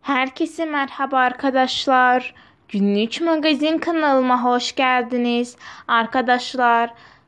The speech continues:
Gizli aşıklar kameralarımız tarafından yakalandı. Hazal Subaşı ve Erkan Meriç gizli de restorandan çıkarken, e, kameralarımız onların fotoğraflarını çekti ve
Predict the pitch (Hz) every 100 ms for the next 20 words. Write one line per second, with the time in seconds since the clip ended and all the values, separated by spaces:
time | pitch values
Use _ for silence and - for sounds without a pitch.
0 | _ 233 220 220 240 233 226 - 226 -
1 | 202 196 202 - 247 247 233 220 214 202
2 | 214 - 247 240 233 220 202 202 208 214
3 | 226 214 202 202 196 190 185 202 - -
4 | - 233 233 233 220 220 254 269 - 214
5 | 233 247 262 - 240 214 233 240 208 196
6 | 196 - 262 247 240 202 202 196 - -
7 | - 240 254 - 240 226 208 208 202 196
8 | - 247 240 240 214 196 202 - - -
9 | - 214 208 208 240 247 240 233 220 208
10 | 202 202 202 220 - 233 220 202 196 -
11 | 240 254 214 208 208 202 202 196 269 269
12 | - 208 208 202 208 208